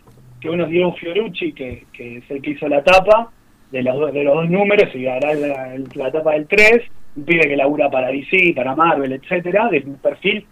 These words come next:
súper bajo, eh, conocido por la gente de la industria, pero de perfil bajo,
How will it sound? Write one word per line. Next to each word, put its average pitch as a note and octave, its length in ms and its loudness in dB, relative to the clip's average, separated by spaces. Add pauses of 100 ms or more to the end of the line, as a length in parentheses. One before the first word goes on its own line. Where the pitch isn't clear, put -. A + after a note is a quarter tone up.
(140)
súper F3+ 420 6
bajo, G3+ 460 4 (440)
eh, B2 60 -16
conocido D3 600 2
por D#3 220 4
la C3 120 -8
gente E3 260 -4
de E3 60 0
la E3+ 60 2
industria, A3 380 2
pero C3 160 -4
de C3 60 0
perfil E3 300 -2
bajo, A#3 360 -2